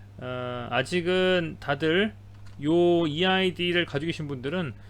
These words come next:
잠자코 좀 보고 있는 듯한 느낌이 있습니다. 음, 그런 분들 감안하셔가지고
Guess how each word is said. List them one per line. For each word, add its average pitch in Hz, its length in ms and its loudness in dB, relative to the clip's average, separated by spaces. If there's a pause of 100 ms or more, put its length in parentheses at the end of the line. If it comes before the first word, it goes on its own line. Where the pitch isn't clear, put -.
(140)
잠자코 156 360 -4
좀 151 100 -4
보고 139 200 -2
있는 151 140 0
듯한 123 200 -4
느낌이 110 260 -2
있습니다. - 360 -8 (300)
음, 107 240 -12 (180)
그런 127 220 -6
분들 123 240 -4
감안하셔가지고 127 880 -2